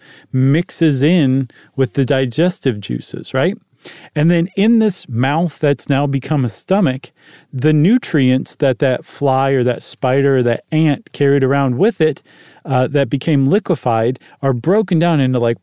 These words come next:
really tiny basic particles, like amino acids and stuff, not even, like, proteins, like, even more basic than that. And then the plant absorbs it, just like you do in your gut,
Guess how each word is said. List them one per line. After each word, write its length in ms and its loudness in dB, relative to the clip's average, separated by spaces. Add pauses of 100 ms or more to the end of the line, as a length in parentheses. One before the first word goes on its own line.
(120)
really 640 2
tiny 680 0
basic 720 -2
particles, 560 -2
like 120 -2
amino 540 2
acids 520 -4
and 100 -8
stuff, 240 -6
not 120 2
even, 180 0
like, 180 -2
proteins, 540 -2
like, 160 -2
even 180 2
more 200 2
basic 420 -2
than 180 -4
that. 260 -2 (600)
And 100 2
then 80 2
the 80 2
plant 420 -2
absorbs 480 0
it, 140 -4 (140)
just 240 -4
like 200 0
you 120 2
do 220 2
in 120 2
your 120 2
gut, 500 -4